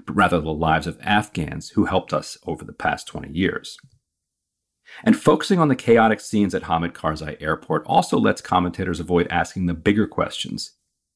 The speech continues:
How is it that twenty straight years of U S lies about progress in Afghanistan could be so starkly exposed in a single weekend and there be so little interrogation of that failure?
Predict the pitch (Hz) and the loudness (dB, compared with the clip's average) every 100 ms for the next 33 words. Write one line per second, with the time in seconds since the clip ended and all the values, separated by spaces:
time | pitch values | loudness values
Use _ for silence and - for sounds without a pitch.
0 | _ _ - 151 170 139 113 - - 120 | _ _ 0 4 6 6 4 0 2 6
1 | 151 151 - 104 123 98 87 82 80 87 | 6 4 2 4 4 4 2 0 -2 4
2 | 110 110 95 87 82 78 - - - - | 6 4 2 2 2 0 -6 -8 -6 2
3 | 117 110 87 87 87 85 95 104 98 95 | 2 4 0 0 -4 -4 0 0 0 -6
4 | 82 82 92 - - 113 127 - - 98 | -10 -6 -6 -4 2 4 4 -4 0 2
5 | 113 - 120 - - - 101 82 73 90 | 2 2 -2 -4 -10 -2 0 2 -2 -6
6 | 85 - 110 107 95 85 127 151 87 82 | -8 0 4 4 4 4 4 4 0 0
7 | - 98 101 101 104 - 107 107 117 95 | -4 -2 2 2 2 4 4 6 2 2
8 | 104 - 90 87 98 151 - 80 82 - | 0 0 -2 0 0 0 0 -4 -2 -4
9 | - - - 82 - | 0 2 2 -2 -8